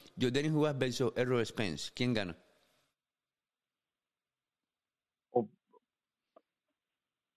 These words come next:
Speaker 2: Está
Speaker 1: compadre,
Speaker 2: difícil.
Speaker 1: está la pelea, está, está difícil,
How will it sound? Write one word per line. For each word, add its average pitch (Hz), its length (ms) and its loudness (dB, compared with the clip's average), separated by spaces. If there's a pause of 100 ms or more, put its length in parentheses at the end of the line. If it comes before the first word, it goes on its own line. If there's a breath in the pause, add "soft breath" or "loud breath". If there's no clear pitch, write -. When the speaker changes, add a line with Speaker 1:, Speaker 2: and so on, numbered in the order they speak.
(500)
Speaker 2:
Está - 140 -4
Speaker 1:
compadre, 104 60 8
Speaker 2:
difícil. 131 360 8
Speaker 1:
está 123 260 4
la 120 100 4
pelea, 135 400 4 (140)
está, 147 300 6
está 143 220 4
difícil, 135 560 -2